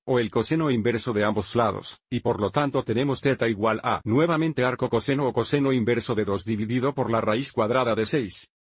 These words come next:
Y ahora iremos a la calculadora para obtener una aproximación decimal. Primero verifiquemos que estamos en modo radianes, así que presionemos la tecla de modo.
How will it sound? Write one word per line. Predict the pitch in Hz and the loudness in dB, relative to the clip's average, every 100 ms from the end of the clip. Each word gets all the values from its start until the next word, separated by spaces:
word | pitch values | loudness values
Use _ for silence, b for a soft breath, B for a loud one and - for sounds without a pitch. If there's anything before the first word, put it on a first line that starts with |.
| _ | _
Y | - 127 | 0 4
ahora | 117 143 151 | 4 4 2
iremos | 131 147 135 123 | 2 2 2 0
a | 120 | -2
la | 107 | 0
calculadora | 113 104 110 101 117 127 | -2 -2 -2 0 2 0
para | 143 120 | 0 0
obtener | 107 - 120 127 | 0 0 0 2
una | 147 135 101 | 2 0 0
aproximación | 107 110 117 113 - 143 | 0 -2 -2 -2 -2 -2
decimal. | 113 - 117 110 85 - _ _ - | 0 0 2 2 -2 -10 _ _ -4
Primero | 120 120 165 143 | 0 2 2 2
verifiquemos | 139 139 139 143 139 131 | 0 0 -2 0 0 0
que | 139 | -2
estamos | 117 139 123 110 | -2 0 0 0
en | 107 | 0
modo | 107 113 110 | 0 0 0
radianes, | 110 113 117 92 85 - - | 0 0 0 -2 -8 -6 -4
así | 107 160 | 0 0
que | 156 185 | 0 0
presionemos | 147 - 113 127 120 113 | -2 0 0 0 0 0
la | 104 | 0
tecla | 120 - 113 | 0 0 0
de | 107 120 | 0 0
modo. | 107 85 | 0 -2